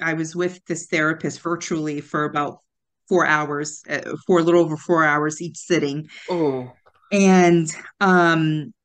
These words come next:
Speaker 1: and so that's one way, right, that you can do it, or just a traditional, you know, sixty-minute sessions or whatever. But I wanted to do, I was ready for deep, intensive work. And, um,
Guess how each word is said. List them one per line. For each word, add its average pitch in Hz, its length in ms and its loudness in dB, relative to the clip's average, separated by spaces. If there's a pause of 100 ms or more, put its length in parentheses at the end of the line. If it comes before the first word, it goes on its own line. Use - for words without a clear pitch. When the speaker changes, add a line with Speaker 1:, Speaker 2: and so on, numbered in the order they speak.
(320)
Speaker 1:
and 196 100 -2
so 214 100 0
that's 202 220 -2
one 214 320 2
way, 156 400 -6
right, 156 320 -6
that 156 140 -8
you 160 120 -14
can 156 200 -6
do 156 180 0
it, 156 80 2
or 147 140 2
just 151 260 -6
a 156 140 -4
traditional, 151 760 -4
you 170 80 -4
know, 147 140 -4
sixty-minute 143 720 -6
sessions 135 440 -6
or 139 60 -4
whatever. 139 560 -6
But 151 300 0 (400)
I 180 100 4
wanted 180 360 2
to 165 100 -2
do, 156 560 0 (120)
I 180 100 -2
was 180 220 -2
ready 160 320 -2
for 156 220 -8
deep, 151 320 -10
intensive 139 640 -6
work. 139 380 -4 (240)
And, 147 520 2
um, 143 560 0